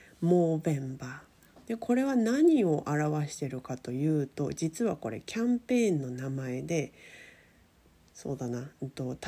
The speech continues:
例えるなら、十月は乳がん月間といって、あの、ピンクリボンキャンペーンみたいなやってるのをご存知の方も多いと思うんですが、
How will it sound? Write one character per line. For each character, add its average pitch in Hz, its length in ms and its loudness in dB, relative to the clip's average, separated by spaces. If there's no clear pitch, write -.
例 254 100 6
え 240 60 6
る 160 80 4
な 135 120 -2
ら、 - 140 -8
十 254 360 2
月 262 300 -2
は 196 200 0
乳 202 420 6
が 190 120 0
ん 180 260 0
月 165 300 0
間 117 240 -6
と - 100 -6
い 123 120 -6
っ 120 40 -6
て、 190 180 2
あ - 60 -4
の、 139 120 -2
ピ - 180 2
ン 311 160 8
ク 285 160 0
リ 262 140 2
ボ 247 120 2
ン 233 220 0
キ - 120 -6
ャ 233 100 2
ン 220 80 0
ペ 214 220 2
ー 143 60 2
ン - 20 -2
み 123 120 -6
た 123 100 -4
い - 20 -2
な 131 80 0
や 143 140 0
っ - 20 -6
て 147 180 -4
る 139 100 0
の 135 100 -4
を - 120 -10
ご 151 120 -2
存 190 160 4
知 175 120 4
の 147 120 2
方 156 260 -4
も 175 220 0
多 202 80 2
い 190 60 -2
と 190 100 -4
思 196 180 -2
う 208 60 0
ん 196 60 -2
で 190 100 -2
す 190 160 -6
が、 226 260 -4